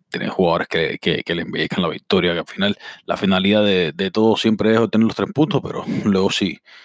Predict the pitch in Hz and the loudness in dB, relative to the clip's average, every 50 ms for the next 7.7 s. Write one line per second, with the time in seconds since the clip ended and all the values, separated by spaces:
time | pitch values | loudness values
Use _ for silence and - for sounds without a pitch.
0 | - _ _ _ - - 92 87 101 98 90 87 - 117 104 98 101 101 95 98 | -20 _ _ _ -8 -4 0 2 2 2 2 2 2 2 4 4 4 4 2 2
1 | 95 101 101 98 98 131 170 190 170 135 143 135 107 104 90 - - 92 - 101 | 2 2 2 2 2 2 2 2 2 2 2 2 2 0 -2 -2 -4 -4 -4 -4
2 | 98 - - _ _ - - - - - _ _ - 98 110 123 123 113 117 113 | -4 -6 -8 _ _ -20 -20 -20 -20 -20 _ _ 2 4 4 4 4 4 6 6
3 | 117 127 127 104 95 120 123 123 - 104 98 87 - - - - 69 73 78 - | 6 6 4 4 4 4 4 2 2 -2 -6 -8 -8 -10 -12 -12 -10 -10 -10 -10
4 | - - 90 92 90 82 - 87 92 107 117 - - 113 82 - _ _ _ _ | -8 -8 -8 -8 -8 -6 -6 -2 0 0 0 2 0 -2 -2 -4 _ _ _ _
5 | - - - 113 117 - - 104 90 85 110 120 117 113 107 104 104 92 92 - | -12 -4 -2 -2 0 0 0 -2 0 2 4 4 6 6 4 4 2 -2 -4 -6
6 | - - - - - 131 113 117 113 104 101 95 - 98 98 95 95 92 - _ | -8 -10 -6 -2 0 0 2 2 0 0 -2 -4 -8 -8 -8 -8 -8 -10 -10 _
7 | - - - - 92 85 117 127 147 147 - - 160 170 | -18 -20 -18 -16 -12 -6 -4 -2 0 0 2 0 0 -2